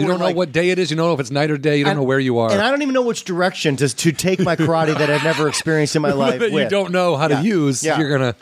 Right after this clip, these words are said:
Speaker 2: I don't know who I'm fighting. I don't know what direction I'm gonna fight him.
Speaker 1: But you
Speaker 2: I
Speaker 1: are
Speaker 2: don't know.
Speaker 1: gonna
Speaker 2: Yeah.
Speaker 1: get your ass
Speaker 2: Yeah,
Speaker 1: kicked. <laughs>
Speaker 2: exactly.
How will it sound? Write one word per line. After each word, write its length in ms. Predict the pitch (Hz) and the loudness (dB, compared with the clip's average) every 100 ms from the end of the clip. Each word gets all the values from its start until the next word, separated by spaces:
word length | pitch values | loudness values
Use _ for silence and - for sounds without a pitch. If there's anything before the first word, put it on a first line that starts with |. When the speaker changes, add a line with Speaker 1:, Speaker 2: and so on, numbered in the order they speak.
| - | -6
Speaker 2:
I 140 | 160 226 | -2 0
don't 100 | 254 | 0
know 100 | 202 | 0
who 180 | 190 | 0
I'm 100 | 262 | 0
fighting. 460 | 226 226 220 226 233 | -2 -4 -2 -4 -4
I 100 | - | -2
don't 80 | 175 | 0
know 80 | 170 | 0
what 80 | 143 | 0
direction 440 | 139 170 185 214 | 0 0 0 0
I'm 100 | 151 | 2
gonna 60 | 131 | 0
fight 240 | 147 131 | 0 2
him. 80 | 123 | 2
Speaker 1:
But 120 | 120 | 2
you 60 | 107 | 2
Speaker 2:
I 40 | |
Speaker 1:
are 60 | 202 | 0
Speaker 2:
don't 100 | 156 | 2
know. 40 | 151 | 2
Speaker 1:
gonna 100 | 131 | 2
Speaker 2:
Yeah. 60 | 117 | 2
Speaker 1:
get 120 | 170 | 0
your 180 | 196 175 | 0 2
ass 240 | 123 120 - | 2 0 0
Speaker 2:
Yeah, 160 | - | 2
Speaker 1:
kicked. 120 | 180 | 2
<laughs> 160 | 226 - | 0 0
Speaker 2:
exactly. 500 | 233 214 - - | 0 0 0 0